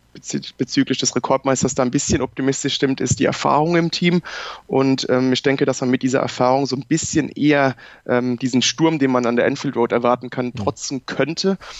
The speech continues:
Speaker 1: Und man muss natürlich auch abwarten, wie Liverpool mit einem ersten Rückschlag umgeht, ähm, in der Liga noch ungeschlagen, was es auf die Psyche macht, wenn man f-, verlieren sollte, was womöglich wirklich passieren könnte, gerade zur Winter-,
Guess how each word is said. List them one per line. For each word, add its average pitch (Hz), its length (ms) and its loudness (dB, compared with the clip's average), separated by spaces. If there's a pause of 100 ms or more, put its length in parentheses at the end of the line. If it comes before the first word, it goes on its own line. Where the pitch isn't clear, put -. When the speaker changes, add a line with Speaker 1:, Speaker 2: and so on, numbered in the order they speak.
(460)
Speaker 1:
Und 135 600 0
man 127 160 -2
muss 135 180 0
natürlich 135 320 -2
auch 123 80 0
abwarten, 135 500 0
wie 127 60 0
Liverpool 131 460 2
mit 131 180 0
einem 120 180 2
ersten - 380 -4
Rückschlag 151 420 -2
umgeht, 160 540 -2
ähm, 123 140 -2
in 123 80 -2
der 120 80 4
Liga 127 200 4
noch 127 120 -4
ungeschlagen, 151 640 -2 (340)
was - 160 -10
es - 80 -8
auf - 120 -10
die 123 100 -6
Psyche 151 360 0
macht, 160 280 0
wenn 143 100 0
man 135 140 2
f-, - 80 -10 (100)
verlieren 120 460 0
sollte, 156 480 0
was - 360 -4
womöglich 123 600 0
wirklich 123 300 -4
passieren 120 420 0
könnte, 131 360 0
gerade 123 300 0
zur 127 200 -2
Winter-, 135 340 0